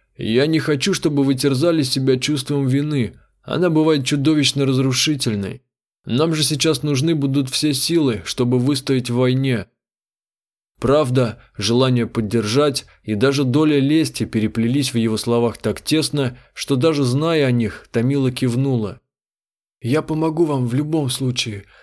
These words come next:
но все же кое о чем попрошу». Он вопросительно вскинул бровь, готовясь выслушать просьбу. «Когда станет известно, кто убедил леди Митру открыться совету, я хочу, чтобы отдали его мне».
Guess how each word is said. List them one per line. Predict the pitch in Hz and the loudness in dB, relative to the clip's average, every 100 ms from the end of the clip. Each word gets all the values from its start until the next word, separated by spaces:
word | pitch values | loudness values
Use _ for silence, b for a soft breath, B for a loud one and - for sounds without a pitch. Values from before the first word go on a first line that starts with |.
| b b | b b
но | 110 131 | -2 -2
все | 127 - 160 | 0 0 0
же | 151 143 | 0 -4
кое | 131 156 156 | -2 -2 0
о | |
чем | 143 156 147 | -2 -4 -4
попрошу». | 139 135 151 139 143 117 95 _ _ _ _ _ _ _ _ - | -4 -4 -4 -2 -2 -4 -6 _ _ _ _ _ _ _ _ -4
Он | 110 104 | -2 0
вопросительно | 107 113 104 - 139 131 127 | -2 0 0 0 -2 0 0
вскинул | 104 - 127 113 104 | -2 -2 -2 0 -2
бровь, | 95 135 151 123 104 | 0 0 0 -4 -4
готовясь | 104 110 156 151 131 | -4 0 0 0 0
выслушать | 131 131 135 131 135 123 | -2 -2 -4 -4 -6 -6
просьбу. | 139 143 110 95 87 - _ _ _ _ _ _ | -2 0 -2 -4 -10 -12 _ _ _ _ _ _
«Когда | - 127 151 | -6 -2 -2
станет | 135 151 147 135 | -2 -4 -4 -2
известно, | 143 143 175 170 143 117 | -2 0 0 0 -4 -4
кто | - - 160 | -6 -2 0
убедил | 139 151 143 156 | 2 -2 0 0
леди | 139 139 123 | 2 0 0
Митру | 139 160 156 135 | 0 0 0 -2
открыться | 123 147 143 131 | -2 -2 -2 -2
совету, | 127 147 143 139 123 110 - _ _ - | -2 -2 0 -2 -2 -6 -12 _ _ -6
я | 117 | -2
хочу, | 131 127 156 156 | -2 -2 -2 -2
чтобы | 127 - 131 139 | -4 -2 0 0
отдали | 143 127 131 131 | 0 0 0 2
его | 131 131 | 0 0
мне». | 131 127 107 98 | 0 0 -2 -6